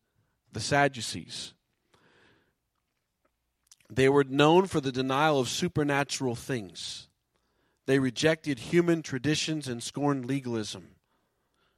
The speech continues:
They were wealthy. They controlled the temple. They were not friends of the Pharisees.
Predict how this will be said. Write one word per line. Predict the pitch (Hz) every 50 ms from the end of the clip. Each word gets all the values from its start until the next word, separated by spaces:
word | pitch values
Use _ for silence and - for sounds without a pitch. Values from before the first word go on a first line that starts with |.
| _ _ _ _
They | - 123 123
were | 120 113 110
wealthy. | 101 107 120 135 147 151 - - 101 92 87 87 _ _ _ _ _ _ _ _ _ _ _ _ _ _ _ _ _ _ _ _ _ _ _ _ _ _ _ _ _ -
They | 120 127
controlled | - - 110 - - 131 123 113 104
the | 98 -
temple. | - 131 127 123 117 - - - 90 95 98 _ _ _ _ _ _ _ _ _ _ _ _ _ _ _ _ _ _ _ _ _ _ _ _ _ _ _ _ _ _ _
They | - 113 120 120
were | 110 110
not | 110 107 110 113 139 143 - -
friends | - - - 139 135 123 104 95 90 -
of | 101 95
the | 95
Pharisees. | - - 107 101 90 87 95 - - - - - - - -